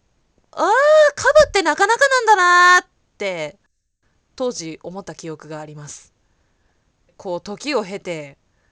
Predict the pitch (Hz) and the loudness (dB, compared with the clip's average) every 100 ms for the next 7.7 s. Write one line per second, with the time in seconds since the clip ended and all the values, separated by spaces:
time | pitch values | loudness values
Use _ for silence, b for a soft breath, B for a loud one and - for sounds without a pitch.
0 | _ _ _ _ _ _ - 285 269 208 | _ _ _ _ _ _ -10 -4 -4 -4
1 | 156 165 - 185 - - 294 330 392 190 | -4 -4 -6 -10 -12 -6 -4 -2 -4 -4
2 | 202 226 202 180 156 151 175 185 185 185 | -6 -6 -6 -10 -12 -14 -12 -12 -14 -18
3 | 175 - 175 160 151 135 _ _ _ _ | -14 -12 -14 -18 -20 -20 _ _ _ _
4 | _ _ _ 202 - 220 302 403 403 403 | _ _ _ -18 -14 -10 -4 -2 -2 -6
5 | 214 175 160 151 _ _ _ _ _ - | -6 -6 -8 -12 _ _ _ _ _ -8
6 | 539 269 - 311 349 196 170 160 147 - | -8 -8 -6 -4 -4 -8 -14 -16 -16 -16
7 | 240 254 190 151 156 - 147 | -14 -12 -12 -14 -18 -20 -20